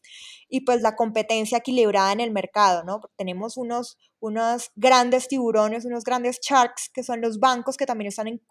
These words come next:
incursionando en, en fintech, pero también tenemos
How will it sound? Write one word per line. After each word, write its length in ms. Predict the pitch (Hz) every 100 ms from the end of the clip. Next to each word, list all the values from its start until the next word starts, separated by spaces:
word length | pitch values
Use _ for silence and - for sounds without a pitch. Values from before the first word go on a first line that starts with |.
| _
incursionando 960 | 240 220 220 - 208 214 220 214 233 -
en, 280 | 262 240 214
en 180 | 214 208
fintech, 440 | 202 247 233 269 - - - _
pero 160 | 240 240
también 360 | 233 220 202
tenemos 560 | 226 233 240 247 254